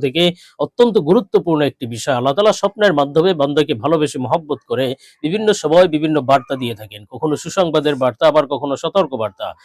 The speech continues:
আল্লাহ তাআলা যে স্বপ্নগুলো দেখান, সেগুলো কিন্তু অবশ্যই সত্য স্বপ্ন এবং সহি স্বপ্ন, তার সত্য ও সহি ব্যাখ্যাও রয়েছে।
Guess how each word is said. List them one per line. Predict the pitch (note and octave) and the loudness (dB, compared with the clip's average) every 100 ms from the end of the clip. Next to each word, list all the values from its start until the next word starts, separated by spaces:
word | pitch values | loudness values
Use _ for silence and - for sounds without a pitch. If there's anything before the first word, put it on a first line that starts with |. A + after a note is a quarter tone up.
| _ - | _ -2
আল্লাহ | C3 F#3 | 4 4
তাআলা | F#3 A3 | 4 2
যে | G#3+ A#3 | 0 -2
স্বপ্নগুলো | - F3+ G3 G#3 G3+ | -6 -4 0 2 2
দেখান, | C#3 - E3+ A#2+ | 2 2 2 0
সেগুলো | E3 G3 G3 | -4 -4 -2
কিন্তু | F#3+ E3+ | 0 0
অবশ্যই | E3 - E3+ D3+ | 0 -2 -4 -2
সত্য | F#3 - F#3+ | -4 -2 -6
স্বপ্ন | F3 E3 G#3+ G3 | -4 -4 0 0
এবং | F3+ C#3 - | 2 0 -2
সহি | E3+ G#3 | -2 -2
স্বপ্ন, | - B2 C#3 A3 - _ - | -4 -4 0 0 -2 _ 0
তার | D#3+ - | 2 0
সত্য | G#3 - G3+ | -2 0 0
ও | |
সহি | F3 F3 E3+ | 0 -2 0
ব্যাখ্যাও | A3+ - C#3+ A2+ | -2 0 -2 -2
রয়েছে। | G#2 - | -4 -12